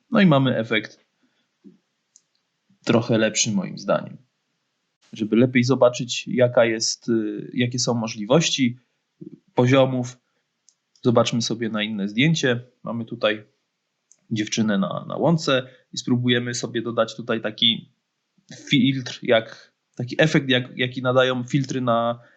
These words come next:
y, Instagramie. Rozszerzmy sobie zdjęcie, utwórzmy warstwę poziomy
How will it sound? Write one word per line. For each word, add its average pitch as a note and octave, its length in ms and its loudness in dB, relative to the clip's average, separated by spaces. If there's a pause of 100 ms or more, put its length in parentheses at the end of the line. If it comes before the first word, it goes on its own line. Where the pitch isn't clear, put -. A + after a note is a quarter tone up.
(240)
y, A#2 120 2
Instagramie. A#2+ 680 -2 (600)
Rozszerzmy A#2+ 440 0
sobie - 280 -12
zdjęcie, C#3+ 640 0 (460)
utwórzmy A#2 520 -4
warstwę - 560 -6
poziomy B2+ 760 0